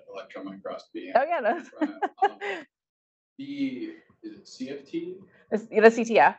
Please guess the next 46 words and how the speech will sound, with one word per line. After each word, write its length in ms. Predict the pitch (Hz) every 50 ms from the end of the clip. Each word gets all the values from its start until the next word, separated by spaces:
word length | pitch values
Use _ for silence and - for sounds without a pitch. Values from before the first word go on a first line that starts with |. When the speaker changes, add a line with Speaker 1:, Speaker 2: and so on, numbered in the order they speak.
| _ _
Speaker 2:
yes, 260 | - 147 - - - -
Speaker 1:
C 60 | -
T 60 | -
F. 60 | 220
Speaker 2:
contrast 280 | 196 202 180 180 180 -
transfer 240 | - - - - 233
Speaker 1:
Um, 80 | 226 220
Speaker 2:
function. 340 | 214 - - - - - -
Speaker 1:
when 180 | 123 135 143
you 180 | - 139 135 -
look 200 | 143 156 160 170
at 100 | 175 -
that 280 | 160 139 - - - 107 - _
fit, 280 | - 127 117 - - -
so 160 | - 117 110
I 60 | 107
know 100 | 110 110
you, 220 | 110 110 110 110 110
like, 200 | 107 101 101 101 _
pulled 200 | 113 107 107 104
up 140 | 101 -
examples 560 | 104 101 98 95 98 101 98 98 - - - 98
of 100 | - -
them, 100 | - - -
like, 120 | 101 - _ _
how 120 | 104 107 110
do 80 | 113
you 180 | 113 107 101 101
know 140 | 104 - - - - _
that 240 | - - - - - _ _ _ _ _ _ _ -
fit, 280 | - - - - - _ _
I 80 | -
guess, 300 | - - - - - -
like, 160 | - 554 - - _ -
or, 120 | - 98 95
like, 160 | 92 90 90 _ _ _ _ _ _
what 180 | _ - 117 107
do 60 | 104
you 180 | 104 107 101 98 98 - _ _ _ _ _ _ _ _ _ _ _ _ _ _ -
Speaker 2:
Yeah. 600 | 220 214 247 240 220 202 185 165 156 156 139 135 107 - _ _
Speaker 1:
with, 80 | 466 _
like, 160 | - - - _ _
doing 200 | _ - 277 - -
it 180 | 180 - _ _ _
and 80 | _ _
understanding 500 | _ _ _ - _ _ 90 90 _ 85